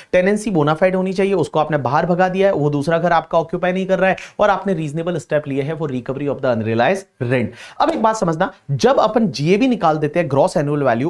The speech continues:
उसमें से लेस करते हैं म्युनिसिपल टैक्सेस पेड। अब म्युनिसिपल टैक्सेस क्या होता है? म्युनिसिपल टैक्सेस मीन्स ऐसे टैक्सेस जो म्युनिसिपैलिटी या लोकल अथॉरिटी या ग्राम पंचायत या कंटोनमेंट बोर्ड आपसे लेता है, taxes, that is called municipal taxes।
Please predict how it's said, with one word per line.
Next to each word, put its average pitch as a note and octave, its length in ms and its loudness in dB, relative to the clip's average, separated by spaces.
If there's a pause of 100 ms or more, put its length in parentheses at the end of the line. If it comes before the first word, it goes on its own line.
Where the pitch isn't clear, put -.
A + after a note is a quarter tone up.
उसमें G#3 240 -2
से A#3+ 120 0
लेस D#3+ 220 2
करते E3+ 240 -4
हैं G3 60 -4
म्युनिसिपल F3+ 500 -4
टैक्सेस C#3 380 -4
पेड। A2+ 240 -2 (260)
अब F3+ 120 2
म्युनिसिपल G#3+ 440 2
टैक्सेस G#3+ 360 0
क्या F3+ 140 4
होता C#3+ 200 2
है? F#3 60 2
म्युनिसिपल G3 400 -2
टैक्सेस F3 400 -4
मीन्स A3 240 -2
ऐसे D3+ 260 2
टैक्सेस D3+ 460 0 (240)
जो G3+ 120 6
म्युनिसिपैलिटी G3 920 0
या E3+ 60 6
लोकल D#3 360 2
अथॉरिटी D#3 420 0
या F3+ 60 4 (100)
ग्राम D3+ 300 0
पंचायत D3+ 480 0
या F3+ 140 -2
कंटोनमेंट E3 580 -2
बोर्ड D#3 160 0
आपसे C3+ 240 0
लेता A#2+ 320 0
है, D3 240 2 (300)
taxes, F3 380 2
that C#3+ 200 2
is F#3 80 -2
called F#3 220 -2
municipal A#2 460 -4
taxes। G#2 340 -6